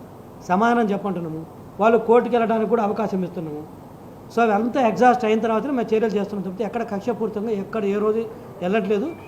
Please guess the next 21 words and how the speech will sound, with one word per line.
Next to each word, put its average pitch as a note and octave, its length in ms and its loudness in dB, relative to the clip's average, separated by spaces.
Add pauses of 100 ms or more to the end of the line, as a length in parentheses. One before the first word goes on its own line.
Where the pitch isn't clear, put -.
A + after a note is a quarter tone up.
(200)
వెళ్ళొద్దు G#3+ 340 2
అన్నదే A3+ 260 2
మాకు A#3 260 2
వచ్చిన B3 180 0
డైరెక్షన్స్. G3+ 540 -2 (920)
అది G#3 140 0
నా G3+ 200 2
డిపార్ట్‌మెంట్కనే G#3 680 2
కాదు, D3 240 -2 (480)
ప్రతి G#3+ 180 0
చోట A#3 220 2
కూడా A#3+ 220 0
అలాంటి A3 280 -2
డైరెక్షన్స్ A3 400 -2
ఉన్నాయి. D#3 300 -4
అందుకని G#3+ 340 0
చెప్పేసి A3 320 -2 (400)
మేము G#3 180 0
యాంపుల్ G#3+ 400 -2
టైమ్ G#3+ 180 2
ఇస్తున్నాము. F3 340 -4